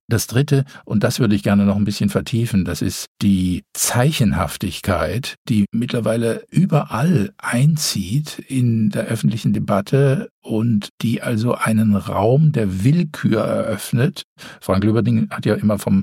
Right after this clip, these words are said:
Neo-Autoritarismus gesprochen. Das gehört dazu. Also schon Autokennzeichen, die aus Versehen irgendwie acht acht hinten haben, dann wird man verdächtigt, vielleicht doch ein Nazi zu sein.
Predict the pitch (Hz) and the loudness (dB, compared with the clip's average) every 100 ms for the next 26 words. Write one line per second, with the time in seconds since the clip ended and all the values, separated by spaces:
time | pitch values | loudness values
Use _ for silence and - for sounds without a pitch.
0 | - 98 113 143 127 - 110 - 110 110 | 0 -2 2 2 0 -2 -4 -2 -2 -2
1 | 107 101 143 - 82 - - - - 69 | 0 0 0 -2 -6 -8 -10 -10 -6 -4
2 | - 127 151 - - _ - - - 104 | -2 -4 -4 -12 -20 _ -4 -2 2 4
3 | 139 139 107 98 - 165 123 87 - - | 2 2 -4 -4 -4 0 2 0 -6 -12
4 | - - _ - 117 123 113 - - - | -20 -20 _ -4 0 0 -2 -8 -8 -2
5 | 123 135 131 147 143 135 139 - 120 131 | -2 0 -2 0 0 2 2 2 2 2
6 | - 131 135 - 127 127 - 113 104 131 | 2 2 2 -2 -4 -2 -2 0 2 2
7 | 127 139 117 120 - - - - - - | 2 0 0 -2 -2 -6 -6 -8 -8 -10
8 | - 123 120 120 113 117 117 113 107 110 | -2 0 2 2 2 2 2 2 2 0
9 | - 110 117 120 123 - 110 - - 113 | 0 0 0 -2 -4 -4 -6 -4 -2 0
10 | 113 - 117 - - 135 123 104 110 135 | 0 -2 -4 -4 -4 -2 2 2 2 -2
11 | 131 - 117 107 110 113 120 | -6 -4 -2 0 0 0 0